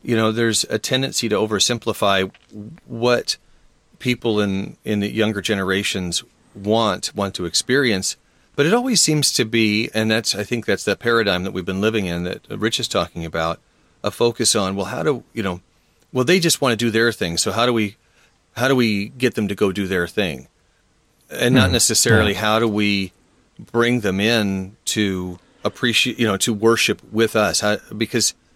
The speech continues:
Speaker 1: building relationships, I think you'll hear many times, is what, what they want as much as anything. So if we
Speaker 2: Yeah.
Speaker 1: allow that
Speaker 2: And community.
Speaker 1: Right. So if we allow that kind of paradigm to die that says, "Hey, let's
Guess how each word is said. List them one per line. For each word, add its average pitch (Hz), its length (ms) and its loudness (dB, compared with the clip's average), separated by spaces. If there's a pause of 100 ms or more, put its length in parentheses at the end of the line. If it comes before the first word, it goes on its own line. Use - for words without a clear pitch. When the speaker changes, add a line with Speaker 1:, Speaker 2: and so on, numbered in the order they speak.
(840)
Speaker 1:
building 151 320 2
relationships, 104 920 0 (440)
I 101 80 -2
think 113 240 -2
you'll 107 140 2
hear 113 500 0
many 107 280 0
times, 113 280 -4
is 90 140 -6
what, 98 160 0 (640)
what 117 200 2
they 107 100 2
want 117 420 0
as 110 180 -2
much 104 240 0
as 101 140 -2
anything. 113 500 -2 (880)
So - 160 0
if 113 140 -2
we 117 140 4
Speaker 2:
Yeah. 113 140 6
Speaker 1:
allow 120 280 2
that 120 180 0
Speaker 2:
And 156 220 2
community. 120 560 4
Speaker 1:
Right. 233 280 4 (260)
So 135 100 0
if 123 100 0
we 156 80 2
allow 151 200 2
that 143 200 2 (160)
kind 131 240 -2
of 104 100 -4
paradigm 123 480 0
to 90 120 -6
die 107 360 0
that 92 140 -2
says, 101 220 0
"Hey, 113 120 2
let's 101 360 0